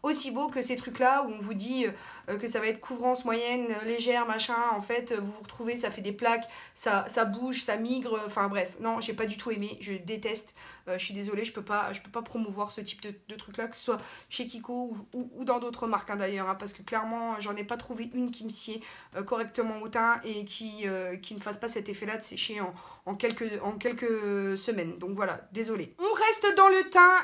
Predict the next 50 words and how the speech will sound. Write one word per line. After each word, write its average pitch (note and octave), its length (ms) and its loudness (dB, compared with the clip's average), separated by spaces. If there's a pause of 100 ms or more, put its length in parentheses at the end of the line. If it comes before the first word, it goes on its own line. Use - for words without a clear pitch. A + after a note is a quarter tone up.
(100)
et F#4 300 8 (120)
par D4 180 12
ailleurs C#4 440 8
dans C4+ 240 8
des B3+ 120 0
flops B3+ 440 4 (120)
avec C4 360 2
les B3+ 100 2
Dream D#4 240 4
Nude C4+ 240 4
Mousse. B3 320 -2 (220)
Je B3+ 100 -6
sais C#4 140 4
qu'il E4+ 120 4
y - 20 4
en B3+ 40 4
a, A#3 220 2
euh, G#3+ 80 -2
certaines D4+ 340 4
d'entre C#4 260 2
vous A#3+ 160 -2
qui B3 240 -4
adorent A3+ 280 2
ce C#4 100 -2
produit. C#4 400 -2 (400)
Attention, - 600 6
je G3+ 100 -10
ne G#3 60 -8
dis G3 120 -6
pas E4+ 140 6
que C4+ 160 -6
je G3+ 100 -4
ne G3 120 0
l'aime, B3 360 4 (600)
je A#3+ 160 2
le D4+ 80 4
déteste, F4 540 4
mais B3+ 120 4
pas G4 180 12
pour D4+ 180 0
les C#4+ 80 6
raisons D4 240 4
que E4+ 60 6
vous C#4+ 100 -4
pensez. B3+ 400 -2 (320)
Je - 120 0
le C#4 80 2
déteste E4+ 540 4
parce C#4+ 200 4
que, C#4 120 -2